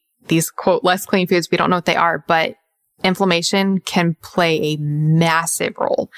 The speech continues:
So if you're ma-, taking in inflammatory foods, I would hardcore encourage you, Beth. You said that when you eat cleaner, that naturally makes you eat less carbs.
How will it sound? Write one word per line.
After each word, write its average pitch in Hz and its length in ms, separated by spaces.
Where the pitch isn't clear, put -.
So 202 240
if 196 120
you're 226 100
ma-, 220 140
taking 208 280
in 190 100
inflammatory 175 580
foods, 160 540
I 240 80
would 240 100
hardcore 208 640
encourage 196 400
you, 202 60
Beth. 190 260
You 214 120
said 240 180
that - 100
when 196 120
you 185 140
eat 196 240
cleaner, 165 500
that 175 180
naturally 165 420
makes 160 260
you 160 60
eat - 100
less 156 180
carbs. - 360